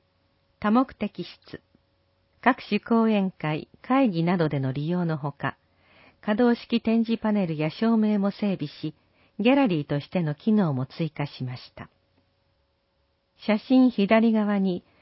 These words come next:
可動式のパネルが二枚天井に縦横に設置されたレールに吊り下げられています。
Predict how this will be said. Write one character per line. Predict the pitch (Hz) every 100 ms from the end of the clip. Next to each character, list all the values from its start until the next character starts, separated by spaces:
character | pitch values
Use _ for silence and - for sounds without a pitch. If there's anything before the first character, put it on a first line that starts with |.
| _ -
可 | 202
動 | 247 254
式 | - -
の | 220 208
パ | 202
ネ | 208 226
ル | 226
が | 208 208 -
二 | 269
枚 | 254 175 143 - _
天 | - 220 220
井 | 214 208
に | 196 185 170
縦 | - 254 202
横 | 165 180 -
に | 226 226
設 | 214 208 -
置 |
さ | 208 208
れ | 202
た | -
レ | 190 208
ー | 226
ル | 214
に | 202 190
吊 | -
り | 202 240
下 | 262
げ | 233 226
ら | 202
れ | 156
て | 110
い | 101
ま | 104
す。 | 113